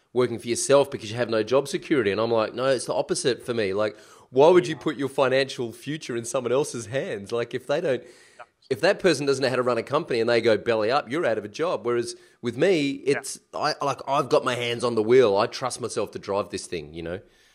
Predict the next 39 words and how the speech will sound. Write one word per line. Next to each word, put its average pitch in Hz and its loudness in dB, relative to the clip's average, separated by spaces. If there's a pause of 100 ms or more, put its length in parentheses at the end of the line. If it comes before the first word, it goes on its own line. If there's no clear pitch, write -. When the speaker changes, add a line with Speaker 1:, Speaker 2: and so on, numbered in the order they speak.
(140)
Speaker 1:
And 98 -2
I, - -4
I, 90 -2 (120)
so 131 4
Speaker 2:
Yeah. 113 6
Speaker 1:
for 139 -2
me, 160 8
I 131 6
actually 131 -4
find 113 -2
it 92 -6
very 110 -4
liberating 104 -2
and 87 -10
very 87 -8 (340)
e-, - -20
exciting. 87 -14 (580)
Speaker 2:
And 202 -4
speaking 269 0
of 165 0
scapegoats, 226 4
the, 170 -8
the 165 -6
tough 214 2
thing 190 -2
for 170 -6
those 175 0
people 175 -4
also 139 0
is 127 -2
that 131 -4
they 151 4
can 165 -4
sit - -2
there 147 6
and 135 0
think 147 -2
about, 131 4
like, 113 0